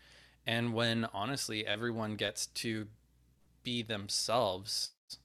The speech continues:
artistically. So I really didn't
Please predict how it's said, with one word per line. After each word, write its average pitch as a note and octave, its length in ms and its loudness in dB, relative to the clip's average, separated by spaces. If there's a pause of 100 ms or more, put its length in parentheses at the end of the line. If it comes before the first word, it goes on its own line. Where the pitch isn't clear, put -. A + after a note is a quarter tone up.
(220)
artistically. - 760 -6 (1080)
So G#2+ 640 0
I G#2 140 0
really A#2 420 2
didn't G2+ 600 -4